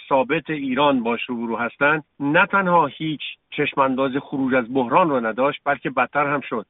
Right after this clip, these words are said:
و برای همین هم هست که ما دیدیم که سال پیش که سال کرونا بود در تمام دنیا، ایران یکی از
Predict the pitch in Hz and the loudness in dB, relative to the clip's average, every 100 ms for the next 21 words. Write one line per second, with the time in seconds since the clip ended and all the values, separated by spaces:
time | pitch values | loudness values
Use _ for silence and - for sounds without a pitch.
0 | _ 131 151 180 175 208 202 180 156 160 | _ -2 0 2 0 0 0 2 2 0
1 | - _ 160 175 170 202 180 147 135 - | -6 _ 0 2 2 0 -2 -2 -6 -2
2 | 170 190 165 156 143 135 - 143 143 - | 0 0 -2 -6 -6 -8 -4 -2 -2 -2
3 | 139 131 156 185 147 120 113 123 117 117 | 0 2 4 2 0 -2 -4 -4 -6 -6
4 | 110 117 117 131 160 - - 175 175 196 | -6 -4 0 0 0 -4 -4 0 4 4
5 | 165 175 - 170 | 2 -2 -2 -4